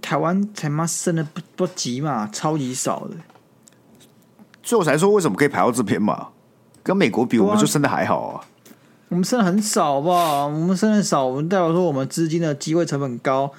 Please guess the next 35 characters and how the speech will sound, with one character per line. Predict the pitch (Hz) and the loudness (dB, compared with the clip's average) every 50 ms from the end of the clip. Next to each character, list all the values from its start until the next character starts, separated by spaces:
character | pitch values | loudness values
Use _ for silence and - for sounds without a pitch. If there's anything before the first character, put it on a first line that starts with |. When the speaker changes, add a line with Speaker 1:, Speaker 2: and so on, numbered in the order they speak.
| - - - - - - - | -20 -20 -20 -20 -20 -20 -8
Speaker 1:
我 | - 151 | -4 -4
们 | 156 147 | -4 -2
资 | - 175 185 | -2 -2 -2
金 | 170 180 180 | 0 2 2
就 | 185 | 2
会 | 180 175 | 2 2
外 | 180 190 185 165 135 | 2 2 2 0 0
移 | 117 107 101 - | -2 -2 -2 -2
啊。 | - - - - _ | -4 -6 -8 -12 _
Speaker 2:
嗯。 | - 85 85 80 76 78 - - _ _ _ _ _ _ _ _ _ _ _ _ _ _ _ _ _ _ | -14 -12 -10 -10 -10 -12 -14 -18 _ _ _ _ _ _ _ _ _ _ _ _ _ _ _ _ _ _
Speaker 1:
啊， | - 170 185 190 | -2 0 0 0
这 | 185 180 180 - 180 | 0 -2 -2 -2 0
个 | 165 165 | 2 2
就 | 160 165 | 2 2
是 | 160 170 160 | 0 0 -2
基 | 156 - - 196 175 160 | -2 -4 -2 -2 -2 0
本 | 156 147 127 | 0 -2 -2
的 | 123 123 120 | 0 -2 -4
国 | 110 - - 139 135 135 | -4 -4 -2 0 0 2
币， | 139 165 156 | 0 0 -2
国 | 143 - - - 170 160 160 | -2 -4 -8 -4 -2 -2 0
际 | 151 165 170 | 0 0 0
货 | 156 165 165 151 | 2 2 2 2
币 | 147 156 139 | 0 0 -2
学。 | 113 - - - - - - | -4 -6 -8 -8 -8 -8 -8
Speaker 2:
没 | 143 151 | -8 -8
错。 | - - 85 78 - - - _ _ _ _ _ _ _ _ _ _ _ _ _ _ _ _ _ _ | -6 -4 -4 -4 -6 -8 -14 _ _ _ _ _ _ _ _ _ _ _ _ _ _ _ _ _ _
Speaker 1:
干， | - 151 131 123 - | -6 -6 -6 -4 -6
啊， | - 143 160 | -6 -4 -4
啊， | 165 - 87 135 147 - | -4 -2 -2 -4 -4 -4
啊， | - 175 180 175 | -2 -2 -2 0
这 | 165 190 | 0 0
个 | 165 175 151 | 0 0 -2
房 | - - 143 131 135 147 | 0 -2 -2 -2 -2 -6
市， | - - 175 156 135 131 | -4 -2 -2 -2 -2 -4